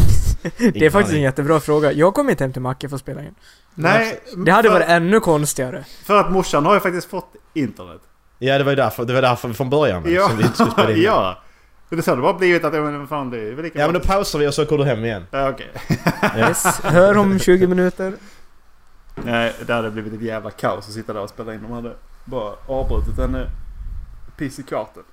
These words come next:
Speaker 2: Erik!
Speaker 1: Ja, men alltså, det är ju samma anledning till varför jag inte sitter hemma.
Speaker 2: Aj, jag med. Jag sitter inte heller hemma.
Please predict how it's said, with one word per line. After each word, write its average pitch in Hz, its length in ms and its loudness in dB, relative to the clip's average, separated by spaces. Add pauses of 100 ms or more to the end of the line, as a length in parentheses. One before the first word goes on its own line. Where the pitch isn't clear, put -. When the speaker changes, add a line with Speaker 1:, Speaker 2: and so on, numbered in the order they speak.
(680)
Speaker 2:
Erik! 277 600 0
Speaker 1:
Ja, 143 340 6
men 143 100 0
alltså, 147 180 0
det 143 60 -2
är 151 40 4
ju 160 40 2
samma 139 240 0
anledning 127 180 -2
till 131 100 -4
varför 123 180 -2
jag 151 140 2
inte 139 160 -8
sitter 113 300 -10
hemma. 113 220 -14 (1200)
Speaker 2:
Aj, 143 300 0 (200)
jag 123 240 0
med. 117 200 2 (120)
Jag 120 100 -8
sitter 120 180 -4
inte 113 120 -2
heller 98 120 0
hemma. 101 280 -6